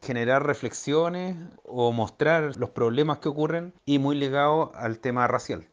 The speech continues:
Así que tal vez me interesaría empezar a abordarlo por ahí la película, el tema de la intencionalidad del director en esta película. Por ejemplo, considerando que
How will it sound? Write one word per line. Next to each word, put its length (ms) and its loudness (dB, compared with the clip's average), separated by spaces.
Así 240 -6
que 120 2
tal 280 0
vez 80 4
me 80 0
interesaría 540 0
empezar 380 0
a 40 8
abordarlo 420 2
por 140 2
ahí 260 0
la 140 -2
película, 500 -4
el 180 -10
tema 500 -2
de 520 -4
la 100 -2
intencionalidad 640 0
del 140 2
director 340 0
en 80 -2
esta 180 -4
película. 520 -4
Por 140 4
ejemplo, 640 0
considerando 720 -2
que 400 -2